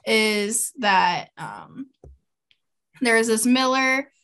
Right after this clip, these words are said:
uh, and she tells a lie to the king that she can spin string into gold because they're having a terrible financial situation right now. Uh, and the king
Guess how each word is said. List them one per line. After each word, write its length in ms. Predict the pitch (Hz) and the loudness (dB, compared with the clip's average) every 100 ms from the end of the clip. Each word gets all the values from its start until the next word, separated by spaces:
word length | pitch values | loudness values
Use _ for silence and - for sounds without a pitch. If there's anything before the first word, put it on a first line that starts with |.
| _ _ _ - | _ _ _ -10
uh, 340 | 208 190 185 175 | -6 -4 -6 -8
and 800 | 208 202 196 196 190 190 190 170 - | -8 -6 -6 -6 -6 -6 -8 -10 -8
she 920 | - - 220 208 202 196 190 190 185 | -8 -6 -6 -6 -4 -4 -4 -6 -6
tells 280 | - 202 214 | -6 -6 -6
a 60 | |
lie 280 | 196 190 196 | -4 0 0
to 100 | 202 | -2
the 60 | 220 | -10
king 320 | 214 202 208 | -8 -8 -6
that 120 | 208 202 | -6 -6
she 180 | 202 | -6
can 120 | 214 208 | -6 -6
spin 280 | - 190 190 | -6 -6 -6
string 300 | - 190 190 | -6 -8 -8
into 160 | 196 | -10
gold 320 | 190 175 185 | -10 -8 -8
because 240 | 196 196 190 | -10 -12 -10
they're 120 | 175 | -8
having 320 | 208 160 170 | -6 -6 -8
a 60 | 185 | -12
terrible 320 | - 170 180 | -10 -8 -8
financial 440 | 175 160 156 156 - | -10 -8 -8 -8 -8
situation 600 | - - 220 190 185 185 | -8 -6 -4 -4 -4 -4
right 200 | 180 156 | -6 -4
now. 420 | 180 170 185 - _ _ _ _ - | -4 -4 -4 -8 _ _ _ _ -4
Uh, 340 | 190 180 170 - | 0 2 2 0
and 120 | 190 | -2
the 60 | 190 | -4
king 680 | - 208 196 196 196 - | -2 0 2 0 -2 -6